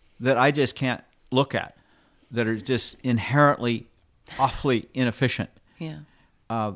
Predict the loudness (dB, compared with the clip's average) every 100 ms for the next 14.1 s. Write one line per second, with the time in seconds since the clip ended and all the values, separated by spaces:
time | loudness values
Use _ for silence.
0 | -4 0 2 2 2 2 2 2 -2 -6
1 | -6 -4 0 2 2 0 -2 -10 -16 -16
2 | -16 -20 -20 -20 _ -2 2 4 2 2
3 | 2 2 2 2 0 -2 -2 0 -2 -2
4 | -2 0 0 -2 -4 -8 -10 -4 0 0
5 | 0 -2 -2 -2 -6 -6 -2 2 2 2
6 | -2 -2 -2 -2 -4 -6 -10 -20 -20 -20
7 | _ -16 -6 -4 -2 -6 -12 _ -20 -20
8 | _ -10 -4 -4 -6 -6 -2 0 0 -2
9 | -6 -10 -10 _ -20 _ _ -20 -20 _
10 | _ 0 2 2 0 0 -2 -8 _ 0
11 | 0 0 -2 -2 -4 -14 -20 -20 -14 -12
12 | -14 -18 -10 -4 -2 -2 -4 -8 -18 -20
13 | -2 2 4 2 0 2 2 2 -2 -4
14 | -4